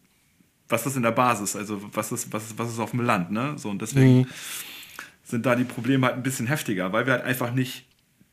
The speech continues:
Speaker 1: die Manpower, sag ich mal,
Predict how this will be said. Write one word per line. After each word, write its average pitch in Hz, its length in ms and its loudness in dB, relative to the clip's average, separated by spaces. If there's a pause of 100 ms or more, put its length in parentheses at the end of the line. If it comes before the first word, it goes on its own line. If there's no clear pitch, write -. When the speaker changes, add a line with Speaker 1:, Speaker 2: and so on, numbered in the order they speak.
(200)
Speaker 1:
die 127 440 0 (320)
Manpower, 147 1040 2 (280)
sag 123 180 2
ich 131 80 -2
mal, 123 320 -2